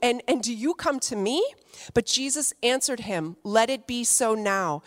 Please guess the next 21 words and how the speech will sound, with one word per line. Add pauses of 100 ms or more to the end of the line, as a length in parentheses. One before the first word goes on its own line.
(140)
for
thus
it
is
fitting
for
us
to
fulfill
all
righteousness.' (380)
And
then
he
consented,
John
consented."
And
so (300)
to
have